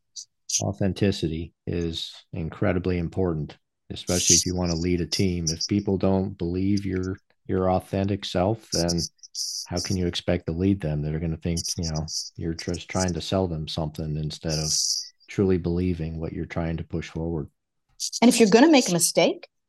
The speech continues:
Speaker 2: at least you're making a mistake in which you believe. In other words, if you're being true to yourself and you make a mistake, well, okay, you did what you thought was right. It didn't work. You're gonna fix the mistake.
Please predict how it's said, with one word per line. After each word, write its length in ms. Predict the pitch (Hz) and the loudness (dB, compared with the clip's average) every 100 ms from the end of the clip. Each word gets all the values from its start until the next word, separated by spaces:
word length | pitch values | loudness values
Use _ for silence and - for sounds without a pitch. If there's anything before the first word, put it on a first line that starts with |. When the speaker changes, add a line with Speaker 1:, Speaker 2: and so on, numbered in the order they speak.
| _ - | _ 0
Speaker 2:
at 100 | 196 | 2
least 320 | 208 294 - | 4 4 4
you're 100 | 226 | 2
making 340 | 208 262 269 226 | 2 2 0 -2
a 40 | |
mistake 500 | 180 180 - 226 262 - | 0 -2 0 2 0 -4
in 160 | 190 | -4
which 200 | 190 185 | -2 -2
you 140 | 190 262 | 0 2
believe. 520 | 226 185 254 202 123 | 2 2 4 2 0
In 100 | 175 | 2
other 140 | 202 | 4
words, 180 | 208 196 | 2 0
if 100 | 185 - | -6 -8
you're 180 | 196 233 | 0 2
being 380 | 226 214 285 247 | 4 4 6 6
true 260 | - 294 294 | 4 2 4
to 60 | |
yourself 560 | 247 202 - 262 240 240 | 4 4 4 4 4 2
and 120 | 190 | -2
you 80 | 190 | 0
make 240 | 202 - | 2 2
a 60 | 240 | 0
mistake, 520 | 208 - 311 220 208 - - _ - | 0 0 4 4 4 -4 -18 _ 0
well, 160 | 220 - | 4 6
okay, 720 | 240 233 - 294 208 180 185 - - | 4 4 2 4 6 4 0 -8 -2
you 220 | 196 196 180 | 2 2 6
did 200 | 285 370 | 8 8
what 200 | 311 277 | 8 8
you 100 | 254 | 8
thought 340 | 240 233 214 208 | 10 8 8 6
was 180 | 190 | 4
right. 460 | 175 185 175 160 - - _ _ | 4 6 8 6 2 -8 _ _
It 280 | 233 220 180 | 6 6 4
didn't 340 | 240 294 269 208 | 4 6 6 4
work. 400 | 233 262 175 - _ _ _ _ _ _ - | 4 6 4 0 _ _ _ _ _ _ 0
You're 160 | 220 | 2
gonna 360 | 190 262 320 - | 4 4 4 2
fix 260 | 247 247 - | 0 -2 -4
the 80 | |
mistake. 680 | 208 196 - 247 202 160 - | -2 -2 -2 0 0 0 -4